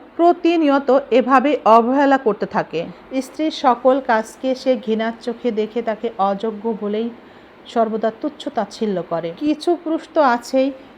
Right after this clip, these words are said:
এই বিষয়গুলোকে দুর্বলতা মনে করে তার স্ত্রীকে অবহেলা করে এবং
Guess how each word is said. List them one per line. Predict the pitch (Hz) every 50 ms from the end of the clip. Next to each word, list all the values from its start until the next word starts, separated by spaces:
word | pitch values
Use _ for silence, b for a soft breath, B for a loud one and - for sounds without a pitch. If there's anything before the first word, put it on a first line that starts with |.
| B 233 247
এই | 254 277 285 240 208 240
বিষয়গুলোকে | 240 - - 277 262 254 233 262 269 285 277 - 233 202 190 180 175
দুর্বলতা | 226 233 233 254 254 254 254 262 254 233 240
মনে | 240 247 247 247
করে | 233 214 185 175 -
তার | 214 220 208 - 226 214 -
স্ত্রীকে | - - 247 233 - 247 233 - - 202 208
অবহেলা | 202 196 214 247 254 262 254 254 262 240
করে | 233 233 247 311 - B B B B B B 220
এবং | 220 226 233